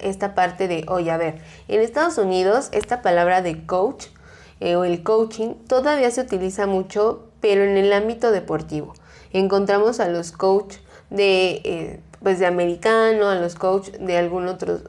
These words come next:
deportes que son reconocidos allá. Y entonces creo que eso ayuda a entender mucho mejor como el, el concepto general o la definición del coach y de coaching, ¿no? Es este entrenador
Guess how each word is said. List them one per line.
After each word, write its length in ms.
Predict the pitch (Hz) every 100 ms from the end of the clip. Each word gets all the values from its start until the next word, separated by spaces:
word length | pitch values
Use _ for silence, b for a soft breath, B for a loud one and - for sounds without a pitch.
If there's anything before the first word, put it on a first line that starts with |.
| -
deportes 600 | - 180 170 180 175 190
que 100 | 180
son 220 | 175 175 170
reconocidos 760 | 170 170 165 165 170 165 175
allá. 360 | 208 247 247 370 - _ _ B B B B B -
Y 120 | 254
entonces 580 | 254 254 277 269 277 294 - _
creo 280 | 220 226 226
que 100 | 233
eso 140 | 233
ayuda 240 | 226 202
a 40 | 196
entender 380 | 208 180 175 185
mucho 300 | 190 190 170
mejor 420 | 160 160 170 170
como 360 | 190 175 160
el, 140 | - - - -
el 300 | 175 170 160
concepto 640 | 175 175 170 190 185 196
general 720 | 202 185 160 165 175 180 175 180
o 400 | 175 170 165 165
la 200 | 165 170
definición 680 | 170 175 170 170 - 180 180
del 300 | 185 190 190
coach 400 | 190 190 254 254 -
y 120 | 165
de 140 | 160
coaching, 440 | 160 170 160 - - B B B -
¿no? 100 | -
Es 140 | 247 226
este 440 | 202 196 214 226 B B -
entrenador 960 | 190 180 175 175 170 170 180 262 427